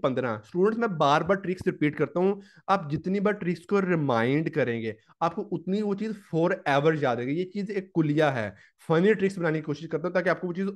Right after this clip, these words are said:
और ज्यादा रिमाइंड रहे। ये फार्मूलाज है आपके सर वलीद के, ठीक है। तो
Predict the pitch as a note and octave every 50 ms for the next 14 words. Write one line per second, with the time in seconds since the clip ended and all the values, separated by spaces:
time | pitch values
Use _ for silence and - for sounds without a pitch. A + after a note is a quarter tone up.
0 | - - E3+ E3+ F#3 G#3+ A3+ A3 G3+ F3 E3 C#3+ B2+ B2 C3 B2+ B2+ A#2+ A2+ A2
1 | A2 G#2+ G2+ A2+ C3+ D#3 D3+ - - D3 C3+ C#3+ C3 B2 A#2+ B2 B2 A#2 C3 C3
2 | C3 B2+ - D3+ D3 - B2+ B2+ B2 B2 A#2 A2+ A2+ G#2+ G#2+ - A2+ G#2 G2 -
3 | _ _ - - - _ - C#3+ C#3+ D#3 E3+ F3 F3 - - _ -